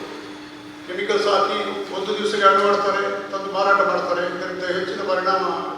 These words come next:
ನಮ್ಮಂಥವರ ಗ್ರಾಹಕರ ಆರೋಗ್ಯದ ಮೇಲೆ ಬೀಳ್ತದೆ ಅನ್ನುವಂಥ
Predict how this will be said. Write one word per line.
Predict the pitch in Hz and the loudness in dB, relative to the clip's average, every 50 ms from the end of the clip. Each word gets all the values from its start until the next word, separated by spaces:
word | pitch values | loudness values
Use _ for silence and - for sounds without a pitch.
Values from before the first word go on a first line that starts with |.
| - - - - - - - - - - - - - | -10 -12 -14 -14 -14 -14 -16 -16 -16 -16 -16 -12 -10
ನಮ್ಮಂಥವರ | 180 180 180 175 175 190 185 180 175 180 170 - - - - | -8 -4 -4 -4 -2 2 4 6 6 6 6 4 2 0 0
ಗ್ರಾಹಕರ | 165 175 185 190 185 185 185 180 - - - - - - - - - 165 | 2 2 2 2 2 2 2 2 2 2 0 -2 -4 -6 -8 -6 -4 -2
ಆರೋಗ್ಯದ | 180 190 202 202 202 196 190 - | 0 0 2 2 2 2 2 2
ಮೇಲೆ | 180 180 175 - | 0 0 -2 0
ಬೀಳ್ತದೆ | 185 202 202 202 196 190 180 | 0 0 2 2 2 0 0
ಅನ್ನುವಂಥ | 180 - 185 180 180 190 190 | 0 0 0 -2 -2 -2 -2